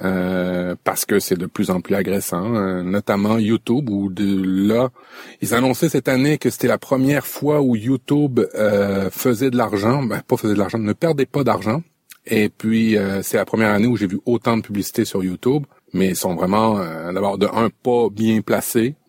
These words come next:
pas dans le bon contexte. Tout le temps des, moi, ce que je vois, c'est tout le temps des pubs qui ont pas vraiment, qui sont vraiment pas en lien avec ce que je, ce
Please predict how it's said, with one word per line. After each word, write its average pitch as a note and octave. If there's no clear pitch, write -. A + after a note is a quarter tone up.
pas A2
dans G#2
le G2+
bon A2
contexte. A2
Tout -
le -
temps G#2
des, G2
moi, A2
ce G2+
que A2
je F#2+
vois, G#2+
c'est A2
tout -
le A2+
temps G#2
des G2
pubs A2
qui -
ont F2
pas F#2
vraiment, F#2
qui -
sont G2+
vraiment G#2
pas A#2
en G2
lien G2+
avec G2
ce -
que F#2
je, F2+
ce -